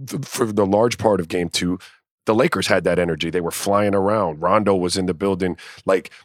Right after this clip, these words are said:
you know, with his hands on everything. You had LeBron making second rotations back into plays, which is, to your point, normally not,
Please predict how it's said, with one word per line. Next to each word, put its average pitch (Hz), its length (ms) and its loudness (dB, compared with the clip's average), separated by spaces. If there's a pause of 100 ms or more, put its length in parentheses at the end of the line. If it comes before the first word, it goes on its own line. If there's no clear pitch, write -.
you 104 100 -2
know, 98 80 4
with 92 160 -2
his 95 140 -2
hands 104 300 2
on 98 140 2
everything. 95 640 0
You 95 120 -4
had 95 220 0
LeBron 92 440 0
making 95 280 -2
second 98 380 -2
rotations 95 580 0
back 98 260 -2
into 92 140 -2
plays, 110 320 0
which 104 180 0
is, 113 260 -2
to 113 100 0
your 113 140 2
point, 117 340 0
normally 107 400 0
not, 101 400 0